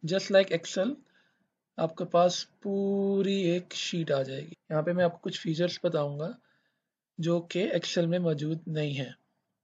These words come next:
नंबर वन, अ, for example, आप अपना नाम लिखते हैं और आप उसको ट्रांसलेट करना चाहते हैं, तो आप equal to का बटन दबाएंगे और लिखेंगे Google। तो by default ये बता रहा है Google Translate।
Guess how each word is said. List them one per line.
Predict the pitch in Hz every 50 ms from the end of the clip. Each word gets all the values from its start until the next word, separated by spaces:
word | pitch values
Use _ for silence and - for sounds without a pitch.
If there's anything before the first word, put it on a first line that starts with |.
| _ - 175
नंबर | 156 147 151 160 160 180 196 196
वन, | 175 185 190 190 196 196
अ, | 180 165 - - - - - - 160
for | - - 165 160 165
example, | 151 165 165 156 160 170 165
आप | 165 156 156 - - - -
अपना | - - - 165 156
नाम | 147 139 139 147 160
लिखते | 165 170 165 - - -
हैं | 147 143 147 156 165 _ _ - _ _ _ _ - _ _ _ _ _ _ _ _ _ _ _ _ _ _ _ - - -
और | 160
आप | 160 165 160
उसको | 165 - - 214
ट्रांसलेट | 170 - 185 165 165 165 - 170 175 170 170
करना | - - 147 143 139 131
चाहते | 127 127 120 _ _ _ _ -
हैं, | _ _ _ _ _ _ _ _ _ _ _ _ _ _ - -
तो | 170 170
आप | 175 175 170 _ _ _ _ _ _ _
equal | _ _ _ _ - 226 226 202 233
to | 196 196
का | 208
बटन | 180 170 156 165 165
दबाएंगे | 165 160 147 147 147 147 151 160 170
और | 160
लिखेंगे | 156 156 - - - 196 175 180
Google। | 170 156 147 156 151 147 151 135 123 - - _ _ _ _ _ _ _ _ _ _ _ _ _ -
तो | - 143
by | 147 160 170 170
default | 180 170 - 180 175 175 175
ये | 175
बता | 170 165 165 165 165
रहा | 165 180 190
है | 165
Google | 156 160 160 156 180 202 185
Translate। | - - 151 147 139 - 147 139 131 120 - - -